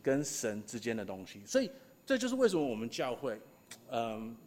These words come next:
长老跟牧师基本上是不看账的。我们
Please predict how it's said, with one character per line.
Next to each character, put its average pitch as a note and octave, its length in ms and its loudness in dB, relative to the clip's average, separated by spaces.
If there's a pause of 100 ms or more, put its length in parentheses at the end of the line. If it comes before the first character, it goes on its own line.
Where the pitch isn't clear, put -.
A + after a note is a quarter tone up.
(120)
长 E3+ 240 0
老 B2 220 0
跟 C3+ 220 2
牧 D3 200 6
师 A#2 380 -2 (460)
基 G3+ 180 2
本 C3 140 2
上 A#2 120 0
是 A#2 120 -6
不 A2 160 -12
看 G#2 240 0
账 G2+ 200 0 (120)
的。 - 60 -16 (760)
我 B2 100 2
们 B2+ 160 2